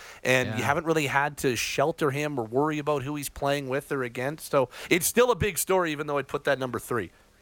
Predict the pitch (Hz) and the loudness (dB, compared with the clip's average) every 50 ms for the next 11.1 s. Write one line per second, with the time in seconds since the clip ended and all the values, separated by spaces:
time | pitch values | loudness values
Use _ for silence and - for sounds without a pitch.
0 | _ _ _ _ _ _ _ _ _ _ _ _ _ _ _ _ _ _ _ _ | _ _ _ _ _ _ _ _ _ _ _ _ _ _ _ _ _ _ _ _
1 | _ _ _ _ _ _ - 127 123 147 151 113 143 147 - - 143 113 107 - | _ _ _ _ _ _ -2 2 2 2 2 4 2 2 2 2 2 2 2 2
2 | 143 131 151 156 127 104 113 - 117 98 - - 113 135 160 139 135 113 110 107 | 4 4 4 4 2 -2 -4 -2 -2 -2 0 2 2 2 2 2 2 2 2 0
3 | 101 - - 90 82 80 95 107 104 - 117 - - 143 147 143 - 147 127 117 | 0 -2 -4 -4 -4 -4 -6 -6 -2 -2 -2 0 2 0 0 2 2 2 2 2
4 | 110 104 113 113 107 110 104 110 110 98 107 104 104 104 - 120 117 117 113 110 | 0 -2 -4 -4 -4 -4 -4 -4 -4 -4 -2 -2 -2 0 0 0 0 2 2 2
5 | 107 104 104 104 98 95 - 107 101 - 95 95 87 - 98 92 90 - - 101 | 2 2 0 -2 -4 -4 -2 -4 -2 0 -2 -2 -2 -2 -4 -4 -4 -6 -8 -8
6 | - 120 - - 135 120 120 120 - - - - - - - - _ - 120 139 | -8 -8 0 2 2 2 2 0 -2 -6 -14 -18 -18 -20 -20 -16 _ -2 2 4
7 | 151 139 120 110 120 151 165 143 - 104 104 107 104 104 104 104 110 107 87 107 | 4 4 2 0 -2 -4 -4 -4 -2 0 2 2 2 0 -2 -2 -4 -6 -4 -2
8 | 113 127 131 135 131 - 131 120 113 113 110 107 98 95 98 107 123 139 - - | -2 0 0 0 0 0 0 0 0 0 0 -2 -4 -2 -2 -2 -2 -2 -2 -2
9 | 98 87 78 92 90 92 95 90 95 90 - - 90 87 87 87 - 98 92 90 | -4 -4 -4 -2 -2 -2 0 -2 -4 -6 -4 -6 -6 -6 -6 -6 -4 -4 -4 -2
10 | 90 90 90 95 95 101 107 110 110 117 123 123 123 127 123 113 120 120 117 113 | -2 -4 -4 -4 -4 -4 -4 0 0 2 2 2 2 0 0 2 2 2 2 2
11 | 110 | 0